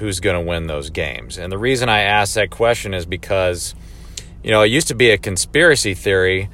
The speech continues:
when you would say that games were being fixed in the N F L, whether flags were being thrown or whether they were not being thrown. Um, in various sports throughout the years, you would have players who were accused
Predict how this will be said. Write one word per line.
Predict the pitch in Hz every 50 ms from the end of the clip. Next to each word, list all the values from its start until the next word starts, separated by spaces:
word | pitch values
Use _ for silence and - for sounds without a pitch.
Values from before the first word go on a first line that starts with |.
| - - - - - - - - - -
when | - - 104 104 104
you | 104 110 113
would | 110 104 92
say | - - - 113 107 107 101
that | 92 101 92 87 82
games | 104 107 104 107 110 107 104 92
were | 98 101 98
being | 92 107 101 98 92
fixed | - - - - 117 101 95 - - - - - - - - - - - - - - -
in | 113 107 104
the | 104 101
N | 98 95
F | 98 92 - -
L, | 104 98 95 95 95 95 95 95 95
whether | 95 95 98 104 95
flags | - - 92 95 95 95 95 98 98 92 -
were | 101 98
being | 92 98 101 95 92
thrown | 90 - - 92 92 92 95 95
or | 92 87
whether | 85 90 87 90 92
they | 82 87 82
were | 82 82 82 82
not | 80 87 98 104 104 98 95 - 90
being | 101 101 95 95 92
thrown. | - - 98 98 95 95 92 95 92 92 95 95 98 - - - - - - - - - - -
Um, | - 92 95 92 92 92
in | 92 90
various | 87 90 120 123 127 123 120 110 98
sports | - - - - - 117 117 113 104 - -
throughout | - 101 107 107 104 104 98 -
the | 104 95
years, | 101 131 156 143 113 101 101 98 98 92
you | 101 101
would | 101 95
have | 101 107 101 101 98 90 - -
players | - 120 117 113 117 110 110 113 110 104 -
who | - 120 113 110 110 110 107 104 104 - - - - - - - -
were | 107 101 104 95
accused | 85 - - - 151 175 160 135 104 98 101 104 104 - - -